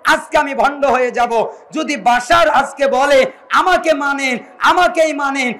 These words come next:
আমাকেই মানেন", তাহলে বাশার ভণ্ড হয়ে যাবে। কারণ মানুষ বাশারকে মানবে না, মানুষ মানবে আল্লাহকে,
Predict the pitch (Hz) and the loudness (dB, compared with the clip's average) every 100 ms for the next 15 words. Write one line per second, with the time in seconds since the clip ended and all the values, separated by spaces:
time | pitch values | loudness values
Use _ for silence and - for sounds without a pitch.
0 | - - 311 370 359 339 320 302 285 277 | -10 -2 2 2 2 0 2 -2 -2 -4
1 | 233 - - 254 262 262 247 254 233 185 | -4 -6 0 2 2 0 -2 0 -2 2
2 | 240 339 311 277 277 269 262 247 226 - | 2 2 2 2 2 0 -2 -2 -4 -6
3 | - 247 254 247 226 233 254 240 190 220 | -4 0 0 0 -6 -4 -4 -6 -2 0
4 | 226 330 330 302 277 262 254 254 233 220 | 2 2 2 -2 -2 -4 -4 -2 0 -2
5 | - - 214 254 262 233 240 240 233 165 | -4 -10 -4 -4 -4 -6 -6 -4 -4 0
6 | 202 196 214 320 - 359 | -2 0 2 2 4 4